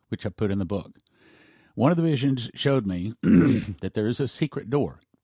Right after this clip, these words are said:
that links the feasts of Leviticus twenty-three to the prophecies of Revelation fourteen four,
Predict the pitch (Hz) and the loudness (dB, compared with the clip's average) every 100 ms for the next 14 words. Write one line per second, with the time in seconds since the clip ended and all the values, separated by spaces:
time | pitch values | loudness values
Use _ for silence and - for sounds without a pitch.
0 | _ _ _ _ _ _ - 98 - 104 | _ _ _ _ _ _ -8 -8 -4 -2
1 | 156 147 - - 139 135 - - - - | -2 -2 -10 -4 0 0 -2 -14 -12 -2
2 | 113 104 - _ _ 110 110 123 123 110 | -2 -2 -10 _ _ -4 -2 -2 -4 -6
3 | - 120 120 107 82 92 - _ - - | -2 -2 -2 -4 -6 -8 -12 _ -20 -20
4 | _ - 143 120 156 147 143 117 131 123 | _ -2 -2 0 0 2 0 0 2 2
5 | 113 - 117 110 113 110 110 110 117 107 | -2 -6 -4 0 2 2 2 0 -2 -4
6 | 104 - - 113 92 - 104 98 98 _ | -6 -10 -6 -4 -4 -4 -2 -4 -6 _
7 | _ - 110 - | _ -6 -6 -6